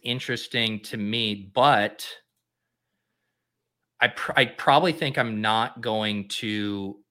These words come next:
risk it at quarterback, I think is, is going to be how I play this here. Um, I think just A D P wise, Purdy's at one eighty-four.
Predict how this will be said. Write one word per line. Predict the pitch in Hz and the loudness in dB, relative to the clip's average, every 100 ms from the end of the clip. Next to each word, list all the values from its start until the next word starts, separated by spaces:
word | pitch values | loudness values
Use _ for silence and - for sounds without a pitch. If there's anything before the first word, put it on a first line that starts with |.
| _ | _
risk | 107 104 101 98 - - | -8 -4 0 0 -2 -4
it | 95 90 - _ _ | -4 -4 -8 _ _
at | 107 101 92 _ | 0 0 -2 _
quarterback, | - 82 - 69 - - - - | -10 -10 -10 -14 -14 -16 -20 -8
I | 101 | -8
think | - 104 98 | -6 -6 -6
is, | 98 90 - | -8 -10 -12
is | 110 101 - | -10 -10 -8
going | 107 98 98 | -4 -4 -4
to | - | -8
be | 98 95 | -6 -6
how | - 95 | -4 -2
I | 90 | -2
play | 90 - 95 90 | -4 -8 -8 -6
this | 87 85 | -6 -8
here. | - 95 90 90 - _ | -8 -4 -4 -4 -10 _
Um, | 120 107 98 98 92 90 87 95 _ _ _ _ _ _ _ - | -4 -2 -2 -2 -4 -6 -8 -10 _ _ _ _ _ _ _ 0
I | 131 110 - - | 0 0 -6 2
think | 135 123 | 2 4
just | 127 113 - | 0 0 0
A | 123 | 0
D | 123 110 | 0 -4
P | - - 123 | -6 -4 -2
wise, | 123 127 127 123 120 113 113 _ - | 4 6 8 6 4 -2 -12 _ -10
Purdy's | - 120 113 107 | -4 -2 -2 2
at | 110 101 107 | 2 2 -2
one | 104 113 | -4 0
eighty-four. | 113 104 98 - 147 147 139 131 127 120 | 0 -2 -6 -6 -2 0 2 4 4 2